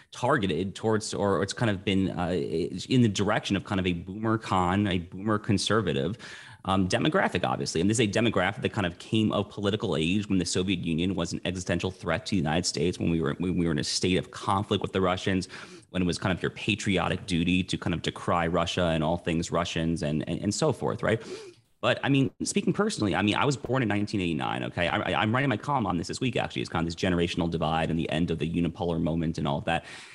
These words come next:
But for our generation who kind of grew up in a, in, in effectively a post-Soviet world, we don't necessarily have this kind of deep intrinsic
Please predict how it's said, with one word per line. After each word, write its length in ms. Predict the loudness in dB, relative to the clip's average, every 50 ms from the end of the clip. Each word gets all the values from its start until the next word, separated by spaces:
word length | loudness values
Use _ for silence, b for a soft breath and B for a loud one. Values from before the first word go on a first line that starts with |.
| B B
But 220 | -2 -2 -2 -2 0
for 260 | 2 4 4 4 4
our 180 | 4 4 4
generation 640 | 4 4 2 4 4 4 4 4 4 4 4 4 4
who 120 | 2 0 -2
kind 240 | -2 0 0 2
of 260 | 2 0 -2 -6 -12 -12
grew 240 | _ -2 0 2
up 420 | 4 4 4 2 0 -4 -12 -20 _ _ _ _ _ _ _ _ _ _ _ _ _
in 100 | -2 -2
a, 60 | 0
in, 200 | 0 0 0 0 0
in 200 | 0 2 2 0
effectively 380 | 2 0 -2 -2 0 0 0
a 60 | 0 0
post-Soviet 1080 | -2 -6 -6 -4 -4 -4 -2 -2 -2 0 2 2 2 2 2 2 2 2 0 0 -4
world, 420 | -4 -2 0 0 0 -2 -4 -4 B B B B B B B B B B _
we 160 | -4 -2 0
don't 200 | 2 4 4 4
necessarily 1000 | 6 6 6 4 4 4 4 4 4 4 4 4 4 4 4 4 4 4 2 2
have 320 | 2 0 0 0 2 2
this 120 | 0 0 0
kind 220 | -2 -2 0 0
of 140 | 0 -2 -4 -10 -12 -16 -20 _ -10
deep 300 | -6 -6 -4 -6 -6 -8 -2
intrinsic 920 | 0 2 2 2 0 -4 -4 -6 -2 2 4 4 6 6 4 4 2 0